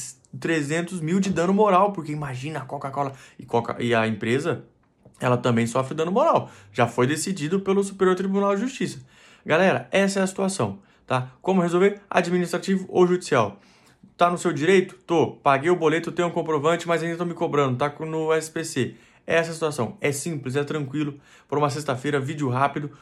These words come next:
curtinho, pra não ocupar muito seu tempo, pra você aproveitar a sua sexta, o seu final de semana, tá? E não vamos se esquecer do seu direito. Beleza, galera? Forte abraço, obrigado por quem tá aqui sempre acompanhando, sempre olhando os vídeos, tá? Qualquer coisa, se tiver ideia de vídeo novo,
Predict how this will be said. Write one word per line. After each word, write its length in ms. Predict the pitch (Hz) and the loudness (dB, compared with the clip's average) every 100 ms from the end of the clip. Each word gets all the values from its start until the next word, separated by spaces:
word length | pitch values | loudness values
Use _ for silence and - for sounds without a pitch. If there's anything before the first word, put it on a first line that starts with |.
| _ | _
curtinho, 520 | - 160 131 151 151 | -2 -2 -2 -6 -4
pra 160 | 143 147 | -2 0
não 80 | |
ocupar 320 | 156 156 156 156 | -2 0 2 2
muito 180 | 160 | 0
seu 140 | 139 143 | -4 -4
tempo, 240 | 135 151 | -2 -2
pra 120 | 147 | 0
você 200 | 156 147 | -2 2
aproveitar 600 | 175 175 190 180 160 160 170 | 0 2 2 2 0 -2 -2
a 40 | |
sua 220 | 170 165 | 0 -2
sexta, 320 | 151 160 165 | -2 -4 -6
o 40 | 156 | -6
seu 140 | 175 | -6
final 280 | 170 170 170 | -4 -2 -4
de 80 | 170 | -4
semana, 460 | 165 143 151 175 - - _ | -4 0 0 -2 -6 -20 _
tá? 220 | 143 143 - - | -2 -2 -2 -8
E 60 | 170 | 2
não 160 | 175 160 | 4 6
vamos 200 | 196 202 | 4 2
se 60 | |
esquecer 340 | 196 185 185 170 | -2 -2 0 -4
do 60 | |
seu 140 | - 170 | -4 -6
direito. 400 | 165 139 101 - _ - - | -2 -2 -2 -8 _ -14 -2
Beleza, 220 | 135 156 | 0 2
galera? 320 | 170 165 165 - | 4 4 2 -4
Forte 240 | _ 151 147 | _ 0 2
abraço, 340 | 123 135 135 | 4 4 2
obrigado 400 | 139 135 143 147 | -2 0 0 0
por 140 | 147 151 | -4 -8
quem 180 | 147 143 | -6 -4
tá 100 | 139 | -6
aqui 140 | 135 | -6
sempre 200 | 147 143 | -6 -4
acompanhando, 540 | 131 147 123 120 139 | -4 -4 -2 -2 -2
sempre 280 | 135 147 147 | -4 -6 -4
olhando 280 | 143 135 135 | -2 0 -2
os 100 | 120 | -2
vídeos, 360 | 127 156 151 - _ - _ - | -4 -4 -8 -18 _ -20 _ -6
tá? 240 | 131 131 - - - | -6 -6 -14 -20 -2
Qualquer 260 | 147 156 | 0 2
coisa, 220 | 151 160 | 0 -4
se 180 | 151 185 | -6 -8
tiver 220 | 196 190 | -2 2
ideia 300 | 196 160 180 | 2 4 4
de 80 | 180 | 2
vídeo 260 | 170 190 180 | 0 -4 -2
novo, 500 | 165 208 165 107 | 2 2 0 -4